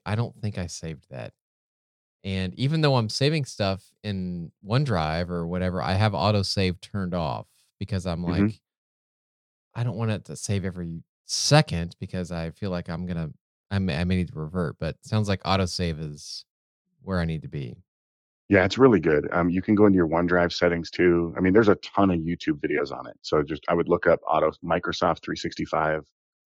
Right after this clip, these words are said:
Speaker 2: apps or autosave, OneDrive autosave, like, any of those types of searches will bring up YouTubes on it. Um, and there's a ton of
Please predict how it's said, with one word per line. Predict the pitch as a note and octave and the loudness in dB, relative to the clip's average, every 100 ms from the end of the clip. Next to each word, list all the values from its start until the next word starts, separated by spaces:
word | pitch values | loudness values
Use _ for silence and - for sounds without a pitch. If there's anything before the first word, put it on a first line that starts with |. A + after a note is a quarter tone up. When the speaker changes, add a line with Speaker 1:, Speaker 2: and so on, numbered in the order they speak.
| _ - | _ -4
Speaker 2:
apps | D#2 D#2+ D#2+ - | 0 0 -2 -4
or | C2 - | -6 0
autosave, | D#2+ D#2+ D#2 - D#2+ D#2 D#2 | 2 4 2 2 2 4 2
OneDrive | D2 D#2+ E2 D#2 D#2 | 0 0 0 2 2
autosave, | D2+ D#2 D2+ - D#2+ D2 | 2 2 0 -2 -2 -2
like, | D#2 | -4
any | F#2 F#2+ | 2 2
of | F2 | 4
those | D#2+ D#2 | 2 0
types | D#2 - | -4 -6
of | D2+ | -6
searches | D#2 - C#2+ | -6 -6 -8
will | D2 | -8
bring | D2 D2+ D2+ | -4 -2 -2
up | D2 _ D2+ | -4 _ -8
YouTubes | D#2 - F2+ F2 F2+ | -6 -2 -2 0 0
on | F2+ | 2
it. | A2+ - _ _ _ _ _ | 0 -4 _ _ _ _ _
Um, | D#2+ D2+ D2 - | -2 0 0 -2
and | E2 | -2
there's | D2 | -2
a | C#2+ | -2
ton | - F#2 | -2 0
of | D#2+ D2 | 0 -2